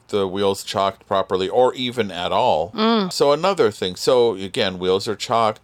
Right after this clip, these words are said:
Speaker 1: trailers level side to side. Now you can take the hitch off the truck. But again, the chains are still in place, as is the brake cable. Okay, so now that the trailer's not going anywhere,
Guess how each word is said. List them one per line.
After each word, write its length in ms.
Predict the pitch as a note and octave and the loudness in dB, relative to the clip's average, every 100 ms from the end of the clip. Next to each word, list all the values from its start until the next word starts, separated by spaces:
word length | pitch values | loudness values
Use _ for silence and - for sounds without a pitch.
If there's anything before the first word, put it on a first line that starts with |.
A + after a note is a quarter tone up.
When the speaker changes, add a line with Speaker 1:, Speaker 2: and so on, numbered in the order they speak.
| _ | _
Speaker 1:
trailers 440 | - F#2 F2+ F2 | 0 2 2 0
level 260 | G2 F#2 E2+ | 0 -2 -2
side 260 | - F2+ E2 | -6 -6 -6
to 60 | |
side. 500 | E2+ B2+ B2 A#2+ A2+ - - - - _ | -4 0 2 0 -2 -4 -20 -20 -20 _
Now 240 | G2 G2 | -4 -2
you 160 | G2+ F#2+ | -2 -4
can 300 | - G#2 F2+ | -8 -10 -10
take 380 | - G2 F#2 _ | -6 -6 -6 _
the 300 | F#2+ E2+ E2+ | 0 0 -2
hitch 320 | - G2 - - | -4 -4 -4 -6
off 320 | G2+ F2+ - | -2 -2 -4
the 120 | F2 | -14
truck. 480 | - - D#3 D3+ - _ - - - _ | -10 -2 -2 -2 -12 _ -20 -20 -20 _
But 180 | G#2+ G#2 | 0 2
again, 480 | G#2+ D#3 B2 A#2 A#2+ | 0 0 -2 -4 -8
the 100 | G#2 | -8
chains 460 | - G#2 G2 G#2+ A#2 | -6 -4 -4 -6 -6
are 80 | G2+ | -6
still 360 | - A#2 G#2 | -4 0 0
in 140 | G2+ G2 | 0 -4
place, 440 | - B2 C3 - | -2 -2 -2 -8
as 340 | - G2 F#2 F#2+ | -4 -2 -2 -4
is 260 | F2+ F2+ | -8 -8
the 80 | - | -12
brake 300 | E2 F#2 - | -4 -4 -4
cable. 380 | - C#2+ - - - | -14 -14 -16 -20 -10
Okay, 260 | - G2 | -6 -6
so 220 | - - | -6 -8
now 600 | F2+ F#2+ D3 A3 G#2 F#2+ | -8 -4 -2 0 0 0
that 200 | B2+ D3 | 2 0
the 100 | - | 0
trailer's 500 | G#2+ E3 F3 D3+ A2+ | -2 0 2 2 0
not 240 | A#2 F#2+ F2+ | -2 -2 -2
going 280 | E2+ D#2+ D2+ | -6 -6 -6
anywhere, 520 | D2+ D2 D2 F2 | -10 -8 -2 -2